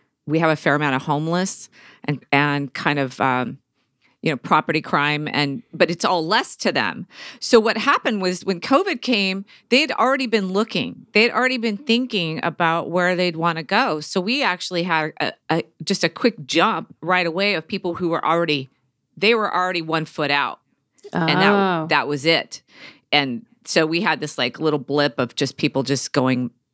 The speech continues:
Speaker 1: crazy and people who didn't wanna live in Santa Clara, which is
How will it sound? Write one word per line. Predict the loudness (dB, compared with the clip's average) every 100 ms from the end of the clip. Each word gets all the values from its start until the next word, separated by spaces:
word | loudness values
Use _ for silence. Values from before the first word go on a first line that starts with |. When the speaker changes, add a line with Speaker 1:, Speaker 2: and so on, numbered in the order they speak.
| -10
Speaker 1:
crazy | 0 2 2 2
and | 0 -2
people | -6 -4
who | -2
didn't | 0 0 0
wanna | -2
live | -2 -2
in | -2
Santa | -2 -2
Clara, | 0 2 2 2
which | 0 -2
is | -4 -6